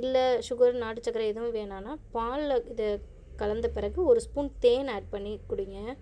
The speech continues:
அதுவும் நல்லா இருக்கும் இன்னும். So இதை நல்லா கலக்கி விட்டுட்டு, நம்மளுக்கு இப்போ கொஞ்சம் ஹீட்டா இருக்கும் மிக்ஸில பண்ணனால நல்லா காய வச்சுக்கோங்க. இதை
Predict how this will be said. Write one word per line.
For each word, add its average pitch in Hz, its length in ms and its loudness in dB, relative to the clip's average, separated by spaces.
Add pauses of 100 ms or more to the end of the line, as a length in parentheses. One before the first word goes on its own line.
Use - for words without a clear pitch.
(920)
அதுவும் 254 400 2
நல்லா 190 260 0
இருக்கும் 190 380 -6
இன்னும். 196 240 -8 (920)
So 254 60 6 (100)
இதை 214 100 -2 (120)
நல்லா 233 380 0 (120)
கலக்கி 220 420 2
விட்டுட்டு, 202 340 0 (500)
நம்மளுக்கு 226 300 0
இப்போ 220 160 -6
கொஞ்சம் 214 240 -4
ஹீட்டா 269 300 -2
இருக்கும் 226 260 -2
மிக்ஸில 214 400 -2
பண்ணனால 190 400 -6 (300)
நல்லா 214 380 0 (100)
காய 214 300 0
வச்சுக்கோங்க. 190 460 -4 (1040)
இதை 214 120 4